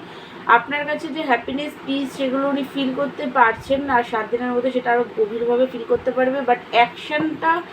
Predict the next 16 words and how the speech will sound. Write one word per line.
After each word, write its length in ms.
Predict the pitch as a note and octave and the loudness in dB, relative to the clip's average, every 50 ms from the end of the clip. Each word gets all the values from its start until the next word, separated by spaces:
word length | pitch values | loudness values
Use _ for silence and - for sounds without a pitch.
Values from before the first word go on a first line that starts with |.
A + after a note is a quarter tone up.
| - - - - - - | -14 -14 -12 -8 -4 -2
একটু 460 | C4+ C4 - - - - E4 E4+ E4+ | -2 -2 -4 -6 -4 0 0 2 2
মানে 240 | D4+ C#4 C4+ D4+ D#4 | 2 2 2 0 0
ফিফটি 380 | - D#4 C#4+ A#3+ - - D#4+ | -2 -2 -2 -4 -4 -6 -6
ফিফটি 340 | D4+ D4+ C#4+ - - E4 E4 | -4 -4 -4 -4 -2 -2 0
চান্স 360 | D#4+ D4 A#3 G#3+ G#3+ A3 - | 2 4 2 2 2 0 -2
আছে 220 | B3 A#3+ - - D#4 | -2 -2 -2 -2 -4
নেওয়ার, 380 | E4+ C#4+ A#3 G3 F#3+ F3+ E3+ E3+ E3+ - - - - - | -2 0 0 2 2 0 0 -2 -6 -10 -14 -14 -12 -8
ঠিক 160 | D#4 E4 F4 | -6 -4 -4
আছে? 220 | D#4+ C4 - G3 | -4 -2 -4 -2
যে 160 | - A#3 A3+ | 0 2 2
হয়তো 320 | A3 A3 G#3+ A3 A3 - C4+ | 2 4 2 2 2 0 0
কল 200 | C4+ C4+ B3+ B3 | 2 2 2 2
মেসেজ 260 | B3 C4 B3+ C#4+ C4 - | 0 -2 -2 -4 -4 0
করতেও 380 | - B3+ B3+ - - C4+ C#4 C4 | 2 2 2 2 0 0 0 2
পারে 220 | B3+ C#4+ C#4 D4 | 2 0 0 2
বা 280 | C4 C4+ B3+ B3 B3 | 4 8 8 8 8